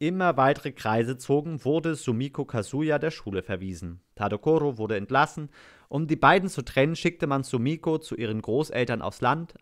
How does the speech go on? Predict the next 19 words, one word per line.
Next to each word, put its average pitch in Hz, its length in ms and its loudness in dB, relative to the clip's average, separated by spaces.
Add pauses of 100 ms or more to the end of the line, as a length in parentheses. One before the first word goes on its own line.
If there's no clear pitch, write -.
aber 131 380 -6
irgendwie 185 580 -6
hielten 156 480 -8
sie 135 160 -8
Verbindung, 107 580 -4
hielt 147 360 -6
sie, 139 260 -10 (580)
aber 120 340 -2
irgendwie 180 420 0
hielt 113 300 -4
sie 135 100 -6
Verbindung 135 520 -2
zu - 140 -12
ihm 107 380 -6 (180)
und 135 160 -6
ein 120 160 0
paar 143 300 2
Jahre 110 340 2
später 107 640 -6